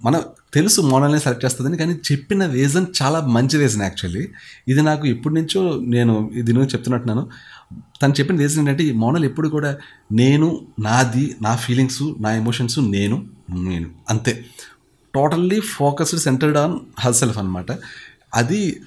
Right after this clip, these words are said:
చెప్పింది, అది నిజం, పక్కా నిజం. ప్రతి దానికి "నేను, నేను, నేను, నా ఫీలింగ్స్, నా ఎమోషన్స్, నేను ఇలా ఫీల్ అవుతున్నాను, నేను ఇలా బాధపడుతున్నాను"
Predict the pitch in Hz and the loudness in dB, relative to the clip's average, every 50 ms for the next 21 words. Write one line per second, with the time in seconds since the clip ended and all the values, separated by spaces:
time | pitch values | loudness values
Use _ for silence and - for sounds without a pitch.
0 | - 127 120 120 143 135 175 196 165 139 - - 135 135 143 139 123 113 113 113 | -4 -2 0 0 0 0 0 0 -2 -4 0 0 0 2 4 2 4 4 2 2
1 | 127 107 - 117 107 - - - _ _ - 131 147 151 123 101 90 107 - - | 0 -2 0 -4 -6 -6 -6 -18 _ _ -4 -2 0 2 0 0 -2 -6 -10 -12
2 | - _ _ _ _ - - - - - - 120 135 143 139 - 131 113 - 120 | -20 _ _ _ _ -20 -20 -20 -20 -16 -6 -4 -4 -4 0 0 0 2 2 2
3 | 131 139 139 139 135 135 139 - 156 139 117 117 123 123 139 139 123 107 113 123 | 0 0 0 0 0 0 0 0 0 2 4 4 4 4 4 2 2 2 2 4
4 | 117 113 110 107 123 135 123 110 107 - 110 104 107 107 - - 147 131 113 107 | 4 4 2 4 2 2 2 0 0 -2 -2 -2 -2 -2 -2 -2 0 0 0 0
5 | 104 101 104 104 104 - 113 - 156 151 131 127 123 117 113 107 113 117 117 - | 0 0 -2 -2 -2 -2 -2 -2 0 2 2 4 4 4 4 4 4 2 2 0
6 | - 110 - 120 110 107 101 - 104 104 113 143 143 117 107 101 98 101 92 92 | -2 -4 -4 -2 -2 -2 -2 -2 -2 -2 0 0 0 0 0 0 0 -2 -2 -4
7 | 98 95 98 95 98 95 104 101 104 117 123 | -4 -6 -6 -8 -8 -8 -8 -6 -8 -8 -8